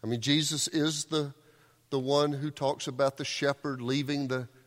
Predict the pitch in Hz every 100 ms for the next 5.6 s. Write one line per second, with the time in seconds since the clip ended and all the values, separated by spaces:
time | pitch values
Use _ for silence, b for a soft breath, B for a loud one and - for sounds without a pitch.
0 | - 117 139 147 143 131 135 135 139 135
1 | 135 120 123 120 127 - 123 120 113 120
2 | 127 123 120 98 95 - - 92 107 -
3 | b b b b b b b b b b
4 | b _ _ _ _ _ _ _ _ _
5 | _ - 123 151 202 190